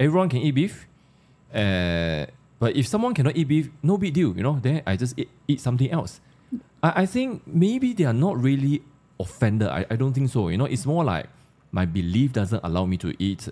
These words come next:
my religious boundary doesn't allow me to eat. But then I'm not offended that someone sat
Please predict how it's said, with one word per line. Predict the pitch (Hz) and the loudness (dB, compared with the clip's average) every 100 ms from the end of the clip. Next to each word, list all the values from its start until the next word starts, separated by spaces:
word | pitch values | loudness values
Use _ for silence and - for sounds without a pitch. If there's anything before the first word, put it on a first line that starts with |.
| - | -6
my | 78 | -4
religious | 76 78 80 98 92 107 104 | -2 -2 -2 -2 0 -2 -2
boundary | - - 90 95 98 104 | -8 -6 -2 0 0 0
doesn't | 92 90 85 | -2 -4 -4
allow | 82 82 | -4 -4
me | 87 | -4
to | - - | -6 -6
eat. | 95 - - - _ - - - _ _ _ _ - | -8 -8 -20 -20 _ -20 -20 -20 _ _ _ _ 0
But | 151 | 2
then | 185 220 214 | 2 2 2
I'm | 117 | 2
not | 180 110 | 0 0
offended | - 147 175 147 | 0 2 2 2
that | 135 | 0
someone | 123 143 143 143 | 0 0 0 0
sat | - - 170 | -4 -6 -4